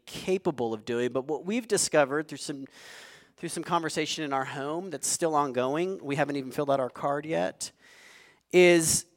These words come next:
we're not, we're not doubting that God can heal her. We're, we're doubting that he's willing to. And, and that's, that's something different, right? And,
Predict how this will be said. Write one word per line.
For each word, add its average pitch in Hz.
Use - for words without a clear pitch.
we're 180
not, 302
we're 175
not 277
doubting 165
that 143
God 139
can 214
heal 104
her. 95
We're, 156
we're 175
doubting 208
that 131
he's 117
willing 117
to. -
And, 147
and 151
that's, 190
that's 175
something 220
different, 220
right? 156
And, 175